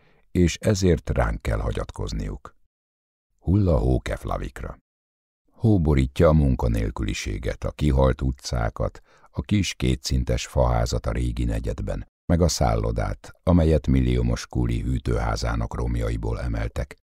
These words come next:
Behavazza ezt a várost, Árival közös emlékeinket, nyomainkat, a társasházat, ahol Jakob és Ári apja lakik, aki nem biztos, hogy alszik.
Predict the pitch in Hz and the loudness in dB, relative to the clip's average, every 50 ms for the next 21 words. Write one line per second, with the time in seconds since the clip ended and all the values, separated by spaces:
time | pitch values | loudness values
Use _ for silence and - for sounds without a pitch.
0 | _ _ - 69 78 69 65 62 55 57 57 57 - 62 58 55 55 - - 60 | _ _ 0 2 2 4 4 2 0 0 -2 -4 -4 -4 -4 -4 -4 -2 -2 0
1 | 57 58 55 53 53 55 55 - - - - - - _ _ 67 65 64 64 64 | 0 0 0 -2 -2 -4 -4 -6 -8 -12 -16 -20 -20 _ _ 0 2 2 2 2
2 | 62 64 64 64 - 64 57 57 58 - - 67 65 65 64 64 60 - - 60 | 2 0 0 0 -2 -4 -4 -4 -6 -6 -4 -2 0 0 0 0 0 -2 -2 -2
3 | 60 60 60 57 - 58 60 - - _ _ _ - 71 73 71 69 62 60 58 | 0 0 -2 -2 -2 -4 -6 -8 -10 _ _ _ 0 2 4 4 4 4 2 2
4 | 57 57 55 - - - - - - - _ - 80 - - 85 73 - - - | 0 -2 -4 -4 -6 -6 -6 -10 -18 -16 _ -6 -2 0 2 2 2 0 0 -2
5 | 64 - - 65 58 58 57 - 60 - - 64 58 60 60 58 57 55 57 60 | -4 -2 0 0 0 0 0 -2 -4 -2 -2 -2 0 0 0 0 0 0 0 0
6 | 62 62 - - 62 60 55 52 - _ _ _ - 67 60 - - - - 62 | 0 -2 -2 -2 -2 -2 -2 -4 -8 _ _ _ -4 -4 -4 -4 -2 0 0 0
7 | 55 55 60 60 - - 60 58 57 58 - - - - - - _ _ _ _ | 0 0 -2 -2 -2 -2 -2 -2 -2 -4 -6 -8 -10 -10 -12 -16 _ _ _ _
8 | _ - 92 - 110 104 101 87 71 - - - - 69 - - 78 62 60 57 | _ -4 0 2 4 6 6 4 4 2 0 -2 -4 -4 -2 0 0 0 0 0
9 | 52 52 - - - - - - - | -2 -2 -4 -8 -10 -12 -14 -18 -20